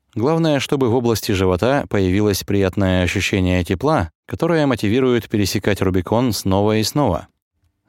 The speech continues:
Вместе с повторяющимися движениями мышц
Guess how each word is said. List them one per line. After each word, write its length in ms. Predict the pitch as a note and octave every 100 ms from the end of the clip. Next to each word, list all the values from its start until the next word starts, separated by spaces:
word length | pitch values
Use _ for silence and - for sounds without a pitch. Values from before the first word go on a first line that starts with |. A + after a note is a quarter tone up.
| G#2+
Вместе 460 | F#2 A2+ G2+ -
с 80 | F#2
повторяющимися 880 | - F2 A2 G#2+ G2 - G2+ F2+ G2
движениями 680 | F#2 G2 G2+ F2+ F2 F2 G2
мышц 400 | D3 B2 -